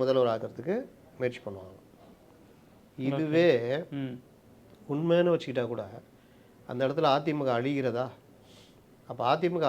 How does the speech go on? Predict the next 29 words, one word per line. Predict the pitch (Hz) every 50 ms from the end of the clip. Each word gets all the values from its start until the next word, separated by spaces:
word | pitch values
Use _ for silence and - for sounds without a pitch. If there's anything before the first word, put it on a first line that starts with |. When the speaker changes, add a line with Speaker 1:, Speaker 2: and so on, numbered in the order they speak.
| 127
Speaker 1:
அழியாமல் | 127 147 160 170 175 180 190 196 190 170 156
பாதுகாக்கிற | 151 151 156 151 147 143 143 139 135
வேலையை | 135 135 135 127
எடப்பாடி | 127 127 139 127 123 127
பண்றாரா? | 117 117 117 117 113 107 113 123 131 123 - - _ _ _ - 131 131
இதை | 139 139 143 139 131 127
வரவேற்று | 131 143 160 175 180 180 175 175 - 170 170 170 160 151 143 135 131 117 113 117 117 - - - - - - _ - - - 120
பண்றதுன்னா | 131 139 143 143 135 139 139 156 156 143
எவ்வளவு | 135 135 131 127
பெரிய | 123 117 120
அயோக்கியத்தனம். | 127 127 120 120 - 90 90 82 - - - _ _ _ - - 123
மொத | 131 143 160 190 202 208 196 180
ரெண்டு | 175 175 170 170
வருஷம் | 165 160 160 - - 190 190 190 180 160
எட-, | 156 160 180 - - -
தாங்க | 147 147 151 156 151 147
இவரு | 147 156 151 151 139 123 131 131 -
செங்கோட்டையன் | 139 139 139 147 143 135 139 131 127 123
இருக்காரு | 120 120 - 127 120 117 117 113
அப்படின்னா, | 110 117 117 110 107 98 98 110 127 - - - - - - - - -
அடுத்த | 139 165 175 180 202 180
ரெண்டு | 175 175 160
வருஷம் | 160 156 - 175 165
எப்படி | 151 147 143 131
அண்ணாமலை | 131 135 143 135 127 123 123
வர | 117 120 117
முடியும்? | 113 113 110 113 120 - - - - _ _ - _ _ _ _ _ _ _ _ -
அப்பனா | 131 143 160 165 156
பி | 175